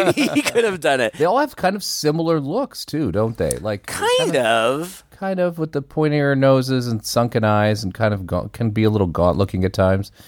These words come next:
Speaker 2: can see
Speaker 1: Yeah.
Speaker 2: that.
Speaker 1: I, I could see any of them, but I think that, uh, Crispin Glover is great, and I like that he's tall and lanky, um, but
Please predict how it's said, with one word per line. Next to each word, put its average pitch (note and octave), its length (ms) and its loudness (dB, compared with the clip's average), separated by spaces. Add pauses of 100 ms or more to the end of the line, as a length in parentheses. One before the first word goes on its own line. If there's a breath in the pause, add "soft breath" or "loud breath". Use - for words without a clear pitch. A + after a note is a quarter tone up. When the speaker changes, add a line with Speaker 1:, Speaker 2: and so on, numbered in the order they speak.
(240 loud breath)
Speaker 2:
can D4+ 80 0
see D#4+ 60 2
Speaker 1:
Yeah. B3+ 360 2
Speaker 2:
that. - 200 -12 (380 loud breath)
Speaker 1:
I, G#3 220 0
I G3+ 140 2
could C4+ 220 -8
see G#3+ 360 0
any E3+ 220 2
of A2+ 160 0
them, A2 180 0
but C#3+ 340 0
I B2+ 140 2
think D3+ 360 -4
that, B2 360 0
uh, A#2 140 2
Crispin B2 420 -8
Glover A2 380 0
is F#2+ 120 -6
great, G#2+ 540 -2
and A#2 160 -4
I B2+ 200 0
like D3 320 -2
that - 120 -10 (260 loud breath)
he's - 240 -8
tall D#3+ 520 -2
and G2+ 200 -8
lanky, C#3 600 -2 (280 loud breath)
um, A#2 320 -2
but D#3 300 -2